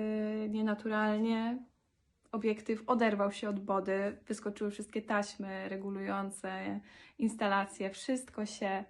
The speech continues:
pochrzaniło. E, zrobiło mi się gorąco, smutno, byłam zła i chciałam się płakać. Był jeden wielki huk, e, w momencie, gdy babcia spadła na podłogę. Mm, no i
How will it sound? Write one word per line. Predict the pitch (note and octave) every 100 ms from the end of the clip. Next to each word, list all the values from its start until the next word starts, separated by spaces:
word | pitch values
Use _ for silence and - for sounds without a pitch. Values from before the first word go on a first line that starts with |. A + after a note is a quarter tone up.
| _ _ _ _ _ _ _ _ _ _ -
pochrzaniło. | A#3+ - G#3 G3 F3+ G3+ B3 - _ _ _ - - _ _ _ - - _ _ -
E, | D4+ D4 D4+
zrobiło | E4+ F4 E4+
mi | D4+
się | C#4+
gorąco, | A#3+ B3+ D4 E4 - E4
smutno, | D#4 - C4+ D4+ D4 C#4+ D4+ D4 D4 B3+
byłam | C#4 B3 B3
zła | G#3+ A#3+ C4
i | B3+
chciałam | - B3 A#3
się | -
płakać. | - - G#3 G3 F#3+ - D4 A4+ - - - B3+ A#3+
Był | G#3+ A#3
jeden | A#3+ A#3
wielki | G#3 G#3 G#3 G#3
huk, | - C4+ E4 - -
e, | -
w | G#3+
momencie, | A3+ A3 G#3+ G#3+ A3+
gdy | G#3+ G3+ G#3+ G#3 G#3 G3
babcia | G#3+ - F#3+
spadła | - G#3 G3+ G3+
na | G3
podłogę. | G#3 G#3+ G3+ G3 A#3+ D4 - - - - - _ _ _ _ _ _
Mm, | A#3+ A3+ A3 A3 A3 A3 A3 A3 A#3+ D4
no | F#4+ G4+
i | F#4 D#4+